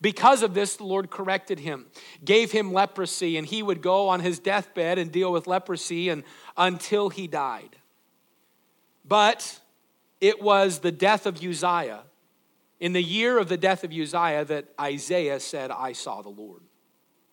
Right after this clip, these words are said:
Can I bring out a simple thought that sometimes it takes tragedy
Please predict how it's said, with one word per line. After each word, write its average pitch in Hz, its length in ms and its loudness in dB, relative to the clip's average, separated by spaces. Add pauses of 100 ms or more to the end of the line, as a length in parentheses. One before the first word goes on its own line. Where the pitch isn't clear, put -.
(1080)
Can 220 140 2
I 247 40 6
bring 233 200 2
out 214 100 2
a 190 60 0
simple 190 280 -4
thought 170 440 2
that 165 160 -4
sometimes 180 840 0
it 170 80 -8
takes 175 280 -6
tragedy 139 880 -4